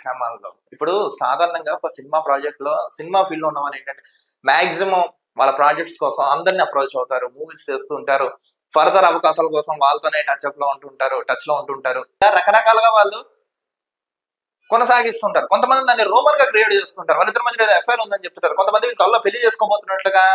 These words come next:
వీళ్ళే కథనాలు సృష్టిస్తూ ఉంటారు నెట్-, నెట్టింట్లో మనం చూస్తూ ఉంటాం. ఇలాంటి క్రమంలో ఈ రాజ, రాజ నేడుమూరితో సమంత త్వరలో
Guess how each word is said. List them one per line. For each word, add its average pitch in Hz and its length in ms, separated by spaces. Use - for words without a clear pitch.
వీళ్ళే 240 280
కథనాలు 226 320
సృష్టిస్తూ 202 440
ఉంటారు 165 300
నెట్-, 139 240
నెట్టింట్లో 151 440
మనం 160 180
చూస్తూ 185 300
ఉంటాం. 131 180
ఇలాంటి 175 260
క్రమంలో 208 300
ఈ - 100
రాజ, 170 160
రాజ 214 160
నేడుమూరితో 208 500
సమంత 202 300
త్వరలో 180 300